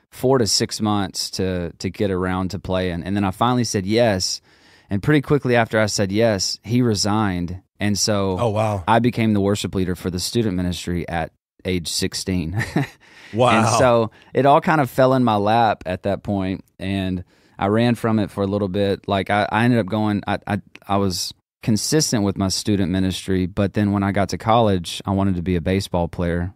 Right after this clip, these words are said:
Speaker 1: So I, I became a baseball player in college.
Speaker 2: Wow. Wow.
Speaker 1: Um, and when I got there, I was pretty miserable because I knew I was running from what God had called me to.
Speaker 2: Mm.
Speaker 1: So one weekend I went home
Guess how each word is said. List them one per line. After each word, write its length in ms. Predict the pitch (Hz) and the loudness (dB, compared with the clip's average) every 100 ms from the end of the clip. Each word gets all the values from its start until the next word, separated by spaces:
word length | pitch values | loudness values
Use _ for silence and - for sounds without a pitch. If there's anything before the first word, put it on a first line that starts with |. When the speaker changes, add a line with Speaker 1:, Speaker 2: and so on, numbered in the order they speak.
| - | -8
Speaker 1:
So 300 | - 104 98 | 0 0 2
I, 200 | 104 98 - | 0 -2 -8
I 140 | - 98 | -8 -4
became 560 | 95 87 95 92 92 - | -4 -2 -2 -2 -2 -4
a 60 | |
baseball 400 | 90 104 - 82 | -2 0 0 -4
player 380 | 78 82 76 78 _ _ | -6 -8 -8 -10 _ _
in 120 | 95 90 | -4 0
college. 280 | 117 98 | 2 2
Speaker 2:
Wow. 240 | 110 107 92 - - - - - | 2 -2 -4 -10 -20 -20 -20 -12
Wow. 300 | 107 107 107 104 | -4 2 4 4
Speaker 1:
Um, 300 | 98 95 98 _ _ _ _ _ _ - | 4 0 -6 _ _ _ _ _ _ -2
and 440 | 110 107 107 104 | 2 4 2 2
when 180 | 87 107 | 0 0
I 60 | |
got 240 | 104 113 - | 2 2 2
there, 160 | 104 | 0
I 80 | 98 | 0
was 160 | 95 90 | 0 -4
pretty 240 | - 110 | -4 0
miserable 640 | 104 101 98 85 87 90 87 _ _ - | 0 0 -4 -6 -6 -6 -8 _ _ -10
because 280 | 101 104 95 | -6 -4 -2
I 100 | 98 | 0
knew 160 | 101 | 0
I 100 | 98 | 0
was 160 | 92 87 | -4 -6
running 300 | 92 92 90 | -6 -6 -6
from 260 | - 85 | -6 -6
what 160 | 87 85 | -6 -6
God 180 | 90 87 | -6 -6
had 80 | 82 | -6
called 240 | 90 90 | -4 -4
me 140 | 85 | -4
to. 300 | 78 80 82 85 _ _ _ _ 117 | -8 -8 -8 -12 _ _ _ _ -6
Speaker 2:
Mm. 460 | 117 113 110 101 | -2 0 0 -2
Speaker 1:
So 140 | 92 110 | 0 2
one 180 | 113 107 | 4 4
weekend 340 | 117 110 101 | 2 0 -2
I 40 | |
went 180 | 95 98 | -2 -2
home 440 | 104 104 101 92 | 0 0 0 -2